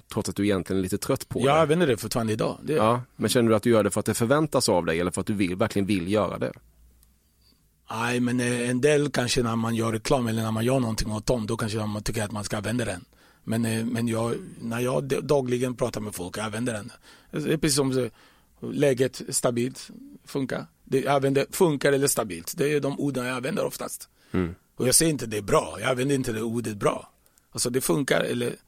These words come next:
Speaker 2: ja, idag är det stabilt. Ja, eller det funkar.
Speaker 1: Mm.
Speaker 2: Det är de två orden jag använder.
Speaker 1: Mm.
Speaker 2: Mm.
Speaker 1: Är det så jävla stabilt då? Ibland är ju, är ju livet instabilt, men för dig känns det som att allt är stabilt.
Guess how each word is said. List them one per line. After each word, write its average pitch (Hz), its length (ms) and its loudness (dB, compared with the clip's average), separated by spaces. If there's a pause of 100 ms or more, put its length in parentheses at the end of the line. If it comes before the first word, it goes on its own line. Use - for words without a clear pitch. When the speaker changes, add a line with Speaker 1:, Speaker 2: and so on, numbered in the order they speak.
(140)
Speaker 2:
ja, - 260 -2 (360)
idag 175 220 2
är 185 40 6
det 190 80 4
stabilt. 110 520 -2 (340)
Ja, - 120 -6
eller - 160 -4 (260)
det - 100 0
funkar. - 460 -2 (260)
Speaker 1:
Mm. 87 160 -6
Speaker 2:
Det 139 80 2
är 160 40 2
de 139 140 2
två 117 160 0
orden 107 220 -6
jag 104 80 -8
använder. 104 260 -12 (160)
Speaker 1:
Mm. 90 180 0 (220)
Speaker 2:
Mm. 110 140 -8 (800)
Speaker 1:
Är 101 180 4
det 131 120 2
så - 100 0
jävla 143 160 4
stabilt 92 420 0
då? 82 240 -6 (360)
Ibland 113 280 -2
är 135 40 0
ju, 135 120 0
är 131 80 4
ju 120 140 4
livet 120 260 0
instabilt, - 560 -4
men 101 120 -4
för - 100 -6
dig 120 120 0
känns 135 140 0
det - 20 -4
som 135 60 -2
att 127 80 -2
allt 123 160 0
är 90 80 0
stabilt. - 320 -6